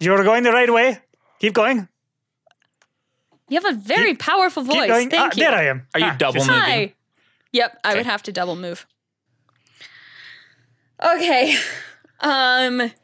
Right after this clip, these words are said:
Speaker 2: so
Speaker 3: Hello, I am Factory twelve. Have you come to make a withdrawal?
Speaker 2: No, I was just gonna talk to my friend.
Speaker 1: He says
Speaker 2: Sorry.
Speaker 1: that to everyone.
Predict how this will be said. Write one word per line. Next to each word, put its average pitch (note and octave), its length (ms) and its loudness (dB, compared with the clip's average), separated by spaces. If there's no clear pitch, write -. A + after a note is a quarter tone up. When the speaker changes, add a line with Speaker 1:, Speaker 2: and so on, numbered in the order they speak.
Speaker 2:
so C4 580 2
Speaker 3:
Hello, G3+ 280 4
I F3 160 4
am F#3+ 120 0
Factory D#3+ 440 -2
twelve. B2 360 0
Have B2+ 100 -4
you C#3+ 100 -4
come D#3 200 -2
to F3 80 -2
make E3 200 -4
a E3 40 -4
withdrawal? C3 520 -2
Speaker 2:
No, C#4+ 200 0
I B3+ 100 2
was A3+ 100 -4
just - 160 -6
gonna B3 140 -4
talk B3+ 240 -2
to B3 80 -8
my A3+ 120 -2
friend. G3 480 -6
Speaker 1:
He F#3+ 160 2
says G3 240 0
Speaker 2:
Sorry. F#3 120 0
Speaker 1:
that F3+ 60 -16
to E3+ 120 2
everyone. C#3+ 320 -2